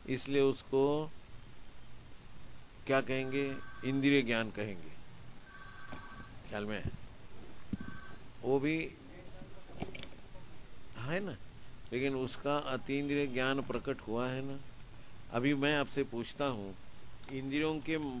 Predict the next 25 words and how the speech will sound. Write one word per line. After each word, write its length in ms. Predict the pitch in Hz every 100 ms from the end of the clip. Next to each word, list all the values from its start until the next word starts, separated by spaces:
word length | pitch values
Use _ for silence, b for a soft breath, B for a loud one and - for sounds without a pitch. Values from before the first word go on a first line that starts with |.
| 110 107
माध्यम 540 | 117 117 90 131 143
से 220 | 143 160
होता 400 | 147 127 131 143
है, 120 | 143
यानी 240 | 143 139 143
क्या 200 | 123 143
होता 340 | 135 127 139
है? 280 | 131 131 127 - - - - - - - - - - - - - - - - - - - -
सुनना. 380 | 139 151 147 95 - - - - - - - - - - - - - -
हाँ, 480 | - - 110 95 - - - - - - 98
जानता 420 | 127 139 147 165
तो 160 | 156 165
स्वयं 220 | - 165
आत्मा 340 | 160 147 156
ही 120 | 165 170
है 120 | 180
ना. 120 | 175 101 - - - - - - - - - - - -
ख्याल 160 | 123
में 100 | 131
है? 160 | 123 82 - - - - 110
जानने 360 | 104 131 147 151
में 140 | 151
तो 120 | 151 151
आत्मा 420 | 143 131 147 151
को, 520 | 131 151 147 143 139